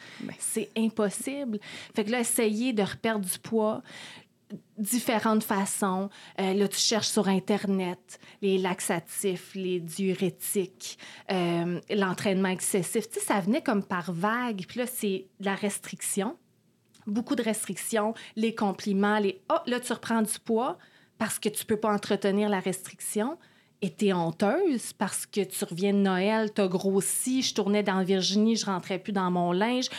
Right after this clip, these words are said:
Speaker 2: là, tu réessayes de remaigrir encore. Fait que c'est, c'est ce yo-yo-là qui est très, très difficile à,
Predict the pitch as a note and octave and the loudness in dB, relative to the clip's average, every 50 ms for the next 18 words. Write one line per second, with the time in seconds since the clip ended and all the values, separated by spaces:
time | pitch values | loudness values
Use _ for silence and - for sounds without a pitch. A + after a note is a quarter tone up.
0 | - - - G#3 G#3 G3+ G3+ - - - - A#3 G#3+ - D#3+ G#3 G3 F#3+ F3 - | -10 -4 0 2 2 2 2 -2 -10 -4 -2 0 0 2 2 2 2 4 2 2
1 | - - G#3+ G3 F3+ F#3+ F#3 E3+ F#3+ F#3+ F#3 F#3 F3 - G3+ F#3+ F#3+ G3 F3+ F3 | 2 2 2 2 2 2 0 2 0 0 0 -2 -2 -2 -2 0 0 0 -2 -2
2 | F3 - B3 B3+ C4+ C4 - G#3+ - - - - A3+ G3+ G3 - - - - - | -2 -2 0 0 0 0 -2 -4 -4 -4 -2 0 0 -2 -2 -4 -10 -16 -18 -18
3 | - - - - - - - A#3+ G#3 - - A3+ G#3+ G#3 G3+ B3 B3+ B3 A#3 A#3 | -20 -20 -20 -12 -6 -2 0 0 0 2 4 4 4 4 4 2 2 4 4 4
4 | G#3+ G#3 G#3 G#3 A#3+ C4 C4 C4 - - G#3+ G3 F#3 - _ _ _ _ - - | 4 4 4 4 2 2 0 -2 -2 -2 -2 -2 -2 -4 _ _ _ _ -10 -6
5 | - D#4 C#4 A#3+ - - - B3+ A#3 G3 F3+ F#3+ F3 - - - - A#3+ A#3+ A#3+ | -2 -2 -2 -4 -4 -6 -4 -2 -2 -2 -2 -4 -4 -4 -2 -2 0 0 2 2
6 | A3+ G3 F3+ E3+ D#3+ D#3 D3+ D3+ D#3 | 4 2 2 2 2 0 -2 -4 -6